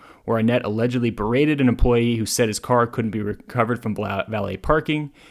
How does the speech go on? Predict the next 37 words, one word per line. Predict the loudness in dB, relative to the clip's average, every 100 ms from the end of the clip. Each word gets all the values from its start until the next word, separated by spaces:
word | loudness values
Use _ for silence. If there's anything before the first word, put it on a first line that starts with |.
| -8
because | -4 -2
he | -2
lost | -2 -4
the | -8
receipt. | -6 -4 -4 -6 _ _ _ -20 -10
Allegedly, | -4 -4 -2 -2 -2 -4 _ -20 -20 -8
Arnett | -2 0 0
responded | -4 -2 0 0 0
by | -2
spitting | -2 0 2 4
on | 4
the | 4
worker | 0 0 -2
and | 4
poking | 4 4 0
him | -2
in | -6
the |
chest. | -4 -4 -4 -8 -16 _ _ _ _ _ -8
Unfortunately, | -6 0 0 2 0 0
those | 2 0 2
weren't | -2
the | 0
only | 2 2 2
situations | -2 -4 -4 -4 -4 -4
that | -4
revealed | -4 -4 -4 -6 -8
and | -2
called | -2 -2
some | -6
question | -2 -2 -2 -6
into | -6
Arnett's | -6 -6 -8
character. | -6 -6 -6 -12 -14 -20 _ _ _ -4
As | -4
a | -2
rookie, | -2 -2 -4 -6